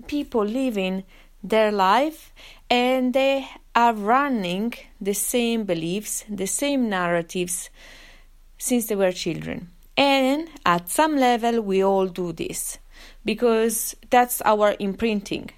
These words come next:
Our parents, our society, teacher, siblings, and friends have made us believe some stuff in, in our childhood. Some might be relevant and useful for us.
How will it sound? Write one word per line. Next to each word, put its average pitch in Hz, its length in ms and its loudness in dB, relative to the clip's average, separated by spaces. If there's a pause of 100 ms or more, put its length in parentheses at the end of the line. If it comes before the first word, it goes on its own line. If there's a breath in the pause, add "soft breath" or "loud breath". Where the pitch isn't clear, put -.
(360 soft breath)
Our 180 260 4
parents, 214 640 0
our - 180 -2
society, 196 540 -2
teacher, 185 600 -2 (200 loud breath)
siblings, 185 720 -2
and 214 120 -4
friends 170 460 -4 (300 soft breath)
have 175 680 0 (180)
made 240 220 2
us 214 160 -2
believe 180 320 -2
some 190 220 -4
stuff 175 320 -2
in, 175 180 -4
in 165 380 -6
our 147 180 -2
childhood. 240 680 0 (440 loud breath)
Some 220 580 2 (440)
might 185 400 0
be 180 260 0
relevant 185 680 0 (320 loud breath)
and 160 260 -2
useful 247 420 0
for 247 200 -2
us. 220 260 0